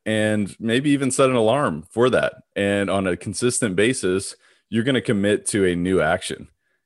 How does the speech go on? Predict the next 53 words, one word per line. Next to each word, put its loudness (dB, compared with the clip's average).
And, -2
you 0
know, 2
I 4
think -2
it's -4
super 0
exciting 2
because 0
I 2
know 2
there's 0
been 0
many 0
habits 0
in -4
my 2
life. 0
When 0
I 2
started 2
to 2
really 2
study 0
this -2
information, -4
I -2
started 2
to -6
really 0
think -4
about 0
it. 0
I -2
was -8
like, -4
"Wow, 0
I -6
know 4
that -2
this -2
is -4
not -2
serving 0
me," -2
but -6
habits -2
have 2
a 0
stronghold -2
on 0
our -2
psychology. -2